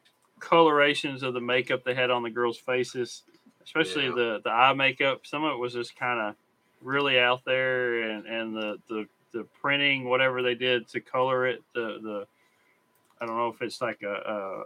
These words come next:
Speaker 1: a, a pad print or a tampo or something, whatever they did to put their faces on,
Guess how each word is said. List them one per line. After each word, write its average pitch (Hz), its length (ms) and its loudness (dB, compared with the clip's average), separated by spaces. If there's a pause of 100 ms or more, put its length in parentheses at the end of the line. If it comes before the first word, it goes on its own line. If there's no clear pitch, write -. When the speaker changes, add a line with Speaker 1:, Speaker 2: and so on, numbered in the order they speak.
(100)
Speaker 1:
a, 101 60 -10
a - 20 -10
pad 123 380 -2
print 127 320 0
or 104 80 -2
a 98 60 -8
tampo 123 600 2
or 107 240 -2
something, 120 360 -8
whatever 139 320 4
they 127 140 4
did 127 360 2
to 110 300 -6
put 131 160 -6
their 110 120 -8
faces 123 440 -4
on, 123 340 2